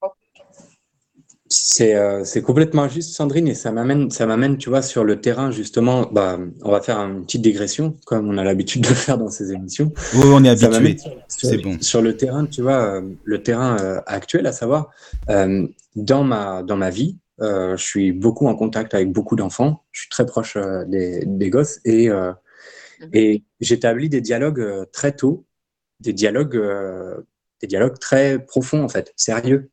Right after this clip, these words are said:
Speaker 2: avec les enfants. C'est-à-dire que, qui sont des dialogues légers, mais dans lesquels je vais souvent poser des questions à l'enfant, comme le font de plus en plus de parents, tu vois, et de plus en plus de tendances aussi et d'écoles alternatives,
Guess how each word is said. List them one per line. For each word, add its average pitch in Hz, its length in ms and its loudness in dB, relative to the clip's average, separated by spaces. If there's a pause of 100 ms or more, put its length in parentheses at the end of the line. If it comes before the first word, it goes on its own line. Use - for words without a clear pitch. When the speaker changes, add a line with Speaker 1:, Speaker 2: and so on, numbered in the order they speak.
Speaker 2:
avec 101 300 -4
les 98 160 0
enfants. 92 320 -10
C'est-à-dire 98 340 -2
que, 92 340 -2 (400)
qui - 120 -2
sont - 120 0
des 101 120 2
dialogues 95 300 2
légers, 120 520 2
mais 117 80 0
dans 104 100 -2
lesquels 139 440 -2 (440)
je - 340 -4
vais 98 280 0
souvent 160 600 -2
poser 139 260 2
des 131 120 -4
questions 131 420 -2
à 113 100 0
l'enfant, 151 360 0
comme 123 280 2
le 127 60 0
font 127 200 -2
de 110 100 0
plus 165 320 2
en 143 100 2
plus 135 220 0
de 117 80 2
parents, 117 320 0
tu 101 140 -6
vois, 107 260 2
et 98 160 0
de 92 100 2
plus 113 280 2
en 113 100 2
plus 123 220 0
de 107 100 2
tendances 107 460 0
aussi 110 340 2
et 98 60 4
d'écoles 101 280 0
alternatives, 95 640 0